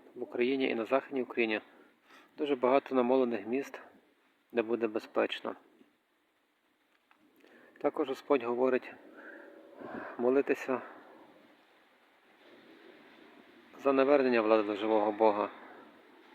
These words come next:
за навернення єпископа, папи до живого Бога, за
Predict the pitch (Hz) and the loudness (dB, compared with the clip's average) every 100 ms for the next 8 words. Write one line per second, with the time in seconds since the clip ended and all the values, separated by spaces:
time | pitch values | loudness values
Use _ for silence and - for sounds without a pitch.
0 | - - 135 135 135 139 143 135 120 113 | -20 -12 -2 2 4 4 4 0 -2 -4
1 | - - - - - - - - 120 - | -8 -16 -20 -20 -20 -20 -16 -4 -2 0
2 | 135 - 120 - 120 120 120 117 113 110 | -2 -4 -10 -6 -4 2 2 0 -4 -4
3 | 117 113 110 110 113 107 104 - - - | -2 0 -2 0 -2 -2 -6 -8 -20 -20
4 | - - - - - 120 131 | -20 -20 -20 -20 -10 2 2